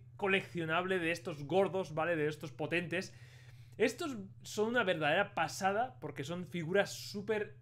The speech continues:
trabajadas, pero trabajadas hasta extremos que no os imagináis. Eh, la calidad es increíble y la verdad que es la primera vez que veo, eh, veo, no, tengo uno de Sideshow, de Sideshow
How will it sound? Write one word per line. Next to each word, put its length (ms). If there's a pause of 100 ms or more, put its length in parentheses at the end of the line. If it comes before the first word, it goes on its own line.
(240)
trabajadas, 760
pero 360
trabajadas 460
hasta 460
extremos 600
que 160
no 160
os 140
imagináis. 600 (520)
Eh, 400
la 160
calidad 320
es 280 (180)
increíble 760
y 60
la 100
verdad 220
que 80
es 80
la 220
primera 400
vez 240
que 120
veo, 480
eh, 340
veo, 260
no, 180
tengo 480
uno 420
de 360
Sideshow, 560
de 340
Sideshow 500